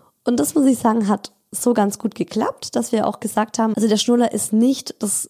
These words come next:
das Ding, um das Kind zu beruhigen, sondern wir versuchen erstmal andere Dinge einfach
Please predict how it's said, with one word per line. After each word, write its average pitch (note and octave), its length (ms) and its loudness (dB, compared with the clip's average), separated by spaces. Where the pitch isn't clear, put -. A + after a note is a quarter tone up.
das A3+ 440 -2
Ding, A#3 300 2
um G#3 120 0
das F#3 160 -4
Kind A#3 240 -2
zu G3 100 -6
beruhigen, B3 540 0
sondern G#3 300 -2
wir G#3+ 120 2
versuchen A3+ 420 2
erstmal G3 400 -2
andere A#3+ 400 2
Dinge G#3 440 2
einfach - 560 -4